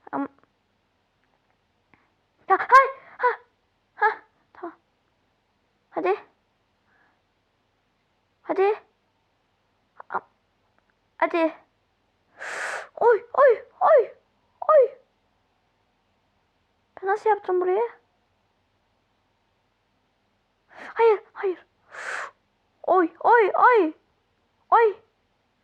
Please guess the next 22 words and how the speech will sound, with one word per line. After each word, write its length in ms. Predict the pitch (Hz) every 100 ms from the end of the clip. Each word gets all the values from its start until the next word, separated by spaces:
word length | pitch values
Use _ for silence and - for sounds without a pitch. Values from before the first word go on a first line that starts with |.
| _ _
Oğlum. 280 | - - - _ _ _ _ _ _ _ _ _ _ _ _ _ _ _ _ _
Speedrun 500 | - - 392 415 392
mu? 160 | 339 302
Bu 120 | 381
ne 160 | 359
lan? 300 | 339 370 466 453 _ _ _ _ _ _ _ _ _ _ _ _ _ _ -
Ay. 220 | 302 302 - _ _ _ _ _ _ _ _ _ _ _
Oy, 220 | 370 330 - _ _ -
oy. 240 | 359 339 - _ _ _ _ _ _ _ _ _ -
Ay, 180 | 359 427 440 427 415
ben 220 | 392 381 370
nasıl 160 | -
geldim 280 | 466 440 359
lan 180 | 403 381
buraya? 340 | 330 330 392 - _ _ _ _ _ _ _ _ _ _ _ _ _
Oğlum, 180 | - 339
ben 160 | 370
buraya 180 | 349 392
nasıl 200 | 440 466
geldim? 440 | 427 381 370 494 494 _ _ _ _ _ _ _ _ _ _ _ _ _ _ _ _ _ _ _ _ _ _ _
Dur 100 | 330
lan. 220 | 339 415